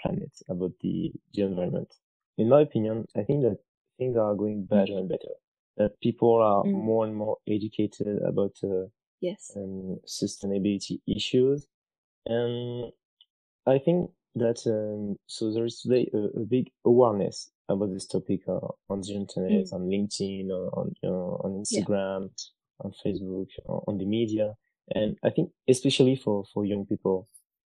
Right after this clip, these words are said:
Speaker 2: Yes.
Speaker 1: Um,
Speaker 2: Yes.
Speaker 1: I think that it's really important to, to have this awareness for, for, for, for the youth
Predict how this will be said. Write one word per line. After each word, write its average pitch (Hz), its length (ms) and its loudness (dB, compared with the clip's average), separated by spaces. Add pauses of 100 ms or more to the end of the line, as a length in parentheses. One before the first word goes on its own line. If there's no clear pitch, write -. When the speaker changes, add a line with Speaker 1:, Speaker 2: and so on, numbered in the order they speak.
(160)
Speaker 2:
Yes. - 540 -2
Speaker 1:
Um, 202 240 -2
Speaker 2:
Yes. - 480 -2 (120)
Speaker 1:
I 120 80 2
think 143 180 2
that 123 80 6
it's - 460 -6
really 120 200 4
important 104 680 -2
to, 95 140 -4
to - 160 -2
have 95 120 0
this 101 300 -12
awareness 104 580 -2
for, - 380 -4 (520)
for, 98 280 -4
for, 98 440 -6
for 101 80 -6
the 98 120 -4
youth 113 320 -2